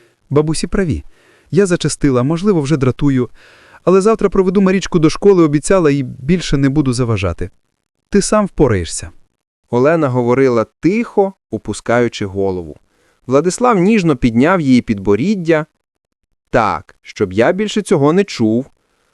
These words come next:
Speaker 2: А якщо набридло ходити, переїжджай до нас". "До вас?" — зніяковіла Олена. "До нас, ти ж бачиш,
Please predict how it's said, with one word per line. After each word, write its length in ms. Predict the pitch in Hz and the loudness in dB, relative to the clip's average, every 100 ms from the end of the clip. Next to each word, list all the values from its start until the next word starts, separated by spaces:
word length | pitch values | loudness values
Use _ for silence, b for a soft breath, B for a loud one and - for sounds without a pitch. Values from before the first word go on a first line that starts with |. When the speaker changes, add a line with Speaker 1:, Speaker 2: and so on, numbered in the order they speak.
| _ | _
Speaker 2:
А 100 | 120 | -2
якщо 240 | 135 - | -2 0
набридло 420 | 208 190 202 202 196 | 0 2 2 2 0
ходити, 500 | - 175 247 294 220 | 0 0 0 0 0
переїжджай 540 | 196 196 208 190 233 | 2 2 2 2 0
до 160 | 208 226 | 0 0
нас". 440 | 214 101 - - _ _ _ _ _ | -2 -4 -10 -20 _ _ _ _ _
"До 180 | - 156 | -2 0
вас?" — 520 | 156 165 269 359 - - - | 0 2 2 0 -4 -12 -6
зніяковіла 760 | 135 147 139 131 123 117 113 | 0 4 4 2 0 2 4
Олена. 460 | 113 107 104 95 87 _ _ _ _ - | 4 2 0 -2 -8 _ _ _ _ -4
"До 200 | 185 226 | 0 2
нас, 340 | 247 208 - | 2 2 0
ти 140 | - | -2
ж 80 | 190 | -2
бачиш, 520 | 175 233 208 143 - | 2 0 0 -4 -6